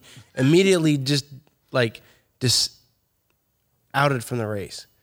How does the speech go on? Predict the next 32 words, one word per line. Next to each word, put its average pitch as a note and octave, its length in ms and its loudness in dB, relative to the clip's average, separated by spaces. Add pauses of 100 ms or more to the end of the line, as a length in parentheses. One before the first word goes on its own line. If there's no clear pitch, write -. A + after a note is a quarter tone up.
(320)
There's F3+ 160 0
nobody G#3 420 2
in D#3+ 260 0
this D3+ 260 0
world C#3+ 460 -2
that's A2+ 100 -6
ever B2 200 -4
been A#2 180 -2
perfect, - 500 -12 (800)
that's A#2 140 -12
ever C3+ 240 0
accomplished A2+ 480 -4
anything. F#2+ 360 -14 (1040)
And C3 320 0
to, C#3+ 140 0 (260)
to A2+ 380 0 (360)
dismantle D3 580 -2
statues C3+ 520 -2
and B2 80 -2
go, A2+ 160 0
"This B2 160 -4
person C3 300 -2
was G#2+ 120 -2
racist, A#2 280 -4
this G#2+ 160 -12
person B2 240 -8
was A2+ 140 -8
this, A2 180 -6
this A2 160 -8
person A#2+ 260 -8
was A2+ 120 -10
that." G#2 240 -6